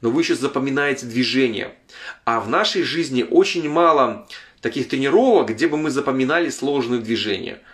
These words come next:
Поэтому танцы, игра на музыкальном инструменте — это то, что тренирует еще моторное обучение, а это очень сильно усиливает наши когнитивные способности. Как преодолеть стресс, связанный с экзаменами?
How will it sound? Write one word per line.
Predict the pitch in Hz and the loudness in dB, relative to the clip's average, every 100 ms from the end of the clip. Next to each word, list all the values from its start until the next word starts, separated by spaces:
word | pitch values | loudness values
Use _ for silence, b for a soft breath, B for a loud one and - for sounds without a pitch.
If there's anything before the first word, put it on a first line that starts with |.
| b b | b b
Поэтому | - 131 131 127 | -2 0 0 -2
танцы, | 127 156 175 151 127 | 2 2 2 -2 -4
игра | 113 123 | 0 0
на | 131 | 0
музыкальном | 127 117 123 123 123 | -2 -2 0 0 -2
инструменте — | 113 127 131 170 196 175 | -4 -2 0 0 -2 -2
это | 120 120 | -2 -4
то, | 117 160 | -4 -4
что | 135 | -4
тренирует | 123 123 131 151 | -2 0 0 0
еще | 127 - 143 B B | -2 -2 -4 B B
моторное | 113 135 - 175 135 117 113 | -4 -4 4 6 6 2 0
обучение, | 110 113 110 101 123 202 214 B B | -2 -4 -2 -2 0 -4 -4 B B
а | 123 | -2
это | 175 175 | 0 2
очень | 165 160 143 | 0 0 -4
сильно | - 208 208 147 | -6 -4 -2 0
усиливает | 123 - 170 139 120 | 0 2 2 4 2
наши | 123 135 - | 0 -2 -2
когнитивные | - 113 110 110 110 123 113 | -2 -2 -2 -4 -4 -4 -4
способности. | 110 113 98 101 - - - - _ - - - _ _ _ _ _ _ _ _ _ _ B B B B _ | -4 -4 -6 -8 -12 -16 -16 -20 _ -20 -20 -20 _ _ _ _ _ _ _ _ _ _ B B B B _
Как | 165 165 | -4 -2
преодолеть | - 147 131 139 143 - | 2 2 2 0 -2 -4
стресс, | - 190 226 - | -2 0 0 -4
связанный | 120 139 143 139 131 | -2 0 0 0 -2
с | 127 | -2
экзаменами? | 113 107 95 90 90 90 | -4 -2 -2 -4 -8 -10